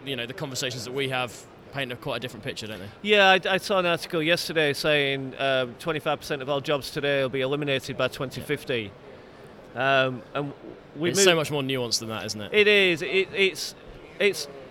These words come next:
Speaker 2: I, I don't wanna say it's a lazy journalism 'cause it's unfair. Do you know, it is a,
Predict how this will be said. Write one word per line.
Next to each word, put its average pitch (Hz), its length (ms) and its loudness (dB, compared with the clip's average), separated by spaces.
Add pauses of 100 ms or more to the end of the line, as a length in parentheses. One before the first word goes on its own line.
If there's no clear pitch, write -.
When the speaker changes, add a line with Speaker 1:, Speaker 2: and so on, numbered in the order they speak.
(800)
Speaker 2:
I, 208 100 4
I 220 180 0
don't 240 100 4
wanna 233 140 2
say 202 200 2
it's 185 120 -2
a 190 40 0
lazy 180 280 2
journalism 170 520 2
'cause - 120 -10
it's 156 120 -6
unfair. 131 580 2
Do - 80 -8
you 160 60 -4
know, 165 140 2
it 156 240 0
is 202 200 6
a, 175 80 -2